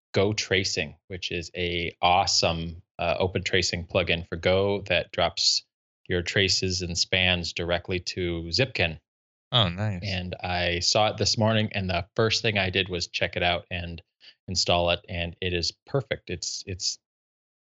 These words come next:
Speaker 1: just what you need if you want distributed traces. So go get that. It's still missing a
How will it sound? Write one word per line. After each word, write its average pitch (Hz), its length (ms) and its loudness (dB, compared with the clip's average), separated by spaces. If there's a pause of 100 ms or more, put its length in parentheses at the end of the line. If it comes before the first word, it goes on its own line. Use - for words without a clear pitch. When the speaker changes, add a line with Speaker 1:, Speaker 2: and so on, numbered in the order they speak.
Speaker 1:
just 113 260 2
what - 160 0
you 107 60 2
need 101 180 2
if 92 140 -4
you 92 80 -2
want 90 180 -2
distributed 90 480 0
traces. 87 420 0
So 87 200 0
go 90 180 2
get 107 260 0
that. 101 320 2 (380)
It's - 100 -6
still 135 160 2
missing 110 380 0 (140)
a 90 260 0